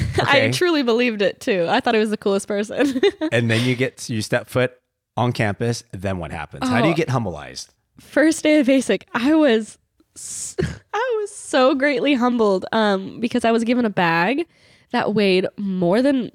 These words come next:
Speaker 2: my, my body weight and had to carry it for hours during that day. And I almost passed out. And the, the medical cadet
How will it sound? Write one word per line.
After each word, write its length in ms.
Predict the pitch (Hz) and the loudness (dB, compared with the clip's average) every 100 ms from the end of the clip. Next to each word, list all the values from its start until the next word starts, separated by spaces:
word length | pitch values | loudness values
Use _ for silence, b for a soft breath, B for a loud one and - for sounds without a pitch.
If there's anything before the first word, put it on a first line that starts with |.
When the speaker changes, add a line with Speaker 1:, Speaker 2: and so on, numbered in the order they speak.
| - | -10
Speaker 2:
my, 480 | 202 185 175 170 - 202 | -4 0 0 0 -2 -2
my 160 | 196 | 0
body 260 | 190 160 170 | 2 0 0
weight 400 | 165 156 147 - b b b | 0 0 -2 -6 b b b
and 200 | 202 196 | -2 0
had 120 | 190 190 | 0 -2
to 80 | |
carry 380 | 185 196 170 170 | -2 -2 0 0
it 140 | 170 - | -2 -2
for 160 | 202 - | -4 -2
hours 440 | 165 175 175 175 | 0 2 0 0
during 260 | 165 170 170 | -2 -2 -4
that 220 | 160 - | -6 -4
day. 400 | 160 160 160 - - | -2 -2 -2 -4 -4
And 260 | 180 185 | -2 0
I 140 | 190 240 | 0 0
almost 260 | 262 285 | -2 -4
passed 320 | - 302 - | -4 -4 0
out. 380 | 302 262 214 - - | 0 2 0 -2 -4
And 360 | 226 226 226 - - | -2 0 -2 -4 -8
the, 520 | 214 208 190 180 156 | -4 -2 0 -2 -4
the 260 | 202 196 190 | -2 -2 -2
medical 520 | 214 247 233 247 247 | -2 -2 0 -2 -6
cadet 440 | - 247 240 233 | -4 -2 -2 -2